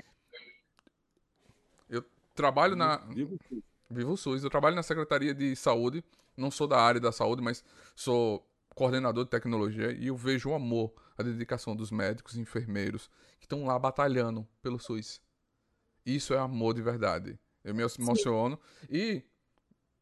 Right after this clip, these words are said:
Speaker 1: me corrija se eu estiver errado. Foi uma mulher negra, cientista, que descobriu a vacina aqui no Brasil. Isso é incrível.
Speaker 3: É, eu não tenho essa propriedade pra dizer, te afirmar isso,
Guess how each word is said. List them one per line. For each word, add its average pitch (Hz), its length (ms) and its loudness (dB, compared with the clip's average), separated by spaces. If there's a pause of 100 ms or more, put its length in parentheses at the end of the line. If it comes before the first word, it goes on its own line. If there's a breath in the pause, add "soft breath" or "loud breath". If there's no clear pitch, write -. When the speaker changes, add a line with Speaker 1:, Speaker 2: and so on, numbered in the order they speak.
(100)
Speaker 1:
me 147 160 -4
corrija 156 320 2
se - 80 -6
eu 208 40 -4
estiver 190 160 -4
errado. 123 380 -4
Foi - 140 -8
uma 113 120 -6
mulher 110 460 0 (240)
negra, 117 580 0 (100)
cientista, 120 760 -4 (380)
que 139 80 -12
descobriu 127 560 -2 (300)
a - 60 -8
vacina 131 400 -6
aqui 120 160 -10
no 123 80 -8
Brasil. 120 380 -6 (1600)
Isso 120 220 -8
é 139 80 -4
incrível. 127 480 -4 (1120)
Speaker 3:
É, 269 280 8
eu 269 100 10
não 302 140 4
tenho 302 220 8
essa 302 200 4
propriedade 233 720 8
pra 247 100 4
dizer, 226 420 6
te 254 120 2
afirmar 240 480 6
isso, 196 640 0